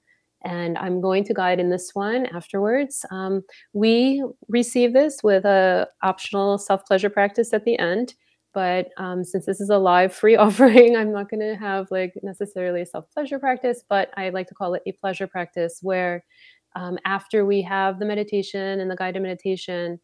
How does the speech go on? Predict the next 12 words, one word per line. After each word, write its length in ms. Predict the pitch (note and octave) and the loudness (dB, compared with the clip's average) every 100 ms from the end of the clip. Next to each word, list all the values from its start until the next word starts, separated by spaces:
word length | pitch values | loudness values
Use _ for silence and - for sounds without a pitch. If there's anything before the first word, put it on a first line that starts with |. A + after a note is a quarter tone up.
| _ _ _ | _ _ _
the 100 | G3+ | -2
invitation 540 | F#3+ F#3+ G3 F#3 G3 F3+ | 0 2 2 0 0 -4
is 160 | F3 | -4
to 100 | - | -6
just 240 | E3+ F3 - | -6 -6 -8
have 240 | F3+ E3 | -12 -10
sensual 380 | - F3 - F#3 | -10 -10 -6 -6
touch, 640 | - F3+ F3 F3+ - - _ _ _ _ | -4 -2 -2 -6 -10 -12 _ _ _ _
you 100 | F3 | -10
know, 120 | E3+ | -6
non-sexual, 1120 | F#3 F#3 F#3 F#3 - - F3 E3+ E3+ F3+ - - | -6 -6 -6 -8 -8 -2 0 0 0 -4 -8 -16
um, 440 | E3+ E3+ E3+ E3 | -14 -10 -8 -10